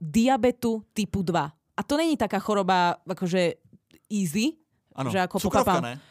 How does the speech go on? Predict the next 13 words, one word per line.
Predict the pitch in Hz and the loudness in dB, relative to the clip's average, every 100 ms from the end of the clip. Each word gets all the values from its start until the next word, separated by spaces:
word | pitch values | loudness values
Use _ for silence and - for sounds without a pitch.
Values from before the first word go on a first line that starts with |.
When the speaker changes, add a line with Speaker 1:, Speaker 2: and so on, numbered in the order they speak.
| _ | _
Speaker 1:
že, | - 202 - _ _ | -4 -4 -4 _ _
áno, | 156 165 220 | -4 0 0
zjednodušene | 208 185 190 190 208 | 2 0 0 -2 -4
povedané, | 180 175 196 208 | -4 -2 0 0
že | 214 190 | 0 -2
popapám | 185 202 196 | 0 0 2
pár | 190 185 | 2 0
tabletok | 190 175 190 196 185 | 0 0 2 2 0
a | - 175 170 - | 0 0 0 -4
som | 160 196 | -8 -4
z | 185 | -2
toho | - 175 | 0 0
von. | 170 185 | 2 0